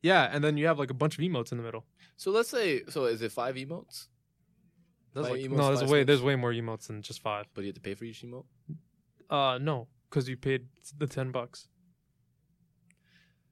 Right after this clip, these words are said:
Speaker 1: So
Speaker 2: But
Speaker 1: it's,
Speaker 2: so,
Speaker 1: it's
Speaker 2: so
Speaker 1: really,
Speaker 2: wait,
Speaker 1: it's
Speaker 2: how
Speaker 1: really
Speaker 2: many
Speaker 1: like a
Speaker 2: season, how many seasons has it been? S-, four so
Speaker 1: Four
Speaker 2: far?
Speaker 1: se-, four
Speaker 2: So it's
Speaker 1: seasons.
Speaker 2: forty bucks they made off a free-to-play game for how many people that bought it?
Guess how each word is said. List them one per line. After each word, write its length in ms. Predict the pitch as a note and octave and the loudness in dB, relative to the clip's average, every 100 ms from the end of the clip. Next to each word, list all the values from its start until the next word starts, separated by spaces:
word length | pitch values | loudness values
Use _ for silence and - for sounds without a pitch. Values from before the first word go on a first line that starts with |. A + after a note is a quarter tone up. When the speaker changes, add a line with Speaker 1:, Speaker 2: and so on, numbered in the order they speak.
| _ _ | _ _
Speaker 1:
So 320 | - - F#3 | -4 6 8
Speaker 2:
But 60 | F3 | 8
Speaker 1:
it's, 140 | F#3 | 8
Speaker 2:
so, 80 | A3 | 8
Speaker 1:
it's 100 | F#3 | 8
Speaker 2:
so 40 | A#3+ | 10
Speaker 1:
really, 240 | C4+ A3+ | 10 10
Speaker 2:
wait, 100 | E3 | 10
Speaker 1:
it's 80 | D3+ | 10
Speaker 2:
how 60 | |
Speaker 1:
really 120 | C4+ C4+ | 10 10
Speaker 2:
many 40 | B3 | 10
Speaker 1:
like 100 | G#3+ | 8
a 40 | |
Speaker 2:
season, 180 | E3 F3 C#3+ | 4 -2 -2
how 100 | F#3+ | 0
many 100 | G3+ | 0
seasons 320 | G3+ D#3+ C3+ | -2 -4 -4
has 120 | A2+ | -4
it 60 | G2+ | -6
been? 140 | F#2 | -6
S-, 140 | E2+ - | -8 -14
four 240 | - C3+ C#3+ | -8 -4 -4
so 120 | D#3 | 0
Speaker 1:
Four 180 | C#3 B2 | 2 2
Speaker 2:
far? 60 | |
Speaker 1:
se-, 100 | - B2 - | 2 -10 -6
four 100 | C3 | 2
Speaker 2:
So 100 | B2+ | 2
it's 100 | A#2 | 2
Speaker 1:
seasons. 220 | A#2 A#2+ | -2 -12
Speaker 2:
forty 300 | - F#3 F3+ | 0 2 4
bucks 280 | D#3+ D#3+ C3+ | 4 0 2
they 100 | B2+ | -2
made 160 | A#2+ A#2 | 0 0
off 120 | G#2+ | -2
a 80 | G2+ | -4
free-to-play 520 | F2+ B2+ A2+ B2+ A#2 | -8 -6 -6 -4 -4
game 200 | A2 A2+ | -4 -8
for 140 | G2+ G2+ | -6 -4
how 80 | A#2+ | -4
many 120 | B2 | -6
people 220 | A#2 G#2+ | -6 -6
that 120 | G2 | -6
bought 260 | F2 F#2 F2 | -6 -6 -6
it? 100 | - | -8